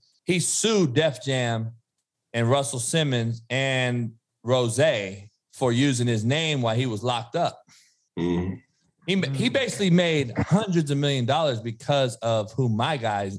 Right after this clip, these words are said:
Speaker 1: is. You see what I'm saying?
Speaker 3: Yeah.
Speaker 1: So you're a rapper, entertainer, faking the funk, using a motherfucking dope dealer's name to make your name big. And that's what he did. That's real shit. So, um,
Speaker 3: Mm.
Speaker 1: anyway, um,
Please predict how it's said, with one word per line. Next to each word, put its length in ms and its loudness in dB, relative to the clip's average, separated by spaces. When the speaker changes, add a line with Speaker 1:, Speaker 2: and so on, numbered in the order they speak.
Speaker 1:
is. 480 -4
You 160 -8
see 140 -4
what 80 0
I'm 80 -2
saying? 260 -6
Speaker 3:
Yeah. 420 -4
Speaker 1:
So 100 0
you're 220 2
a 60 0
rapper, 680 -2
entertainer, 720 0
faking 520 -2
the 80 0
funk, 500 -2
using 360 4
a 80 2
motherfucking 720 -2
dope 320 -2
dealer's 360 -2
name 580 0
to 120 -2
make 320 0
your 220 2
name 320 0
big. 380 0
And 140 -4
that's 200 -6
what 100 -10
he 100 -8
did. 360 -6
That's 220 -4
real 200 -4
shit. 400 -10
So, 320 -10
um, 260 -2
Speaker 3:
Mm. 80 -14
Speaker 1:
anyway, 460 -2
um, 400 -2